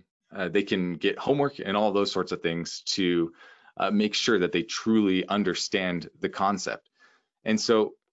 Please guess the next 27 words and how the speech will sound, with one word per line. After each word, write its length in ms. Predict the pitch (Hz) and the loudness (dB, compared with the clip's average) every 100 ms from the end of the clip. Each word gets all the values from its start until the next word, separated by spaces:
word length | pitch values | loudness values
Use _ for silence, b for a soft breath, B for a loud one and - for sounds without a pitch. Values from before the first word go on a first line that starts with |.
| _ - | _ -4
um, 480 | 95 90 85 87 - | 0 2 0 -2 -8
that 360 | 104 123 135 120 | -4 -2 -2 2
is 460 | 113 107 87 - - 85 | 2 2 -2 -12 -8 -2
basically 500 | 101 104 - 95 90 | 0 -2 -2 0 0
our 500 | 92 92 87 87 - | 0 0 0 -4 -8
main 460 | 92 98 101 101 90 | -6 -4 -2 -2 0
goal, 420 | 95 101 80 - b b b _ | 2 2 2 -4 b b b _
is 300 | 101 95 87 | 0 0 0
that 340 | 101 87 85 - - - _ _ _ _ _ - | 0 0 0 -4 -14 -18 _ _ _ _ _ -4
we 220 | 101 123 | 0 0
can 220 | 131 110 | 2 2
work 200 | 101 95 | 2 0
hand 420 | - - 147 147 | -6 -4 -2 0
in 120 | 120 | 0
hand 360 | 104 117 127 120 | 0 -2 0 2
with 180 | 101 - | 0 -2
professors, 500 | 98 107 110 80 107 | -6 -4 -4 -4 0
not 280 | 123 165 - | 0 0 -4
competing 600 | - 117 - 196 143 80 | -2 -2 -4 -4 -2 -2
with 140 | 71 | -6
them, 300 | 78 90 - _ _ _ | -6 -8 -10 _ _ _
but 160 | 107 - | -4 -4
hand 340 | - 127 139 | -4 -2 0
in 80 | 107 | 0
hand 300 | 101 110 101 | 0 -2 0
with 160 | 87 92 | -2 -6
professors 600 | - 90 - 76 76 | -4 -4 -2 -4 -4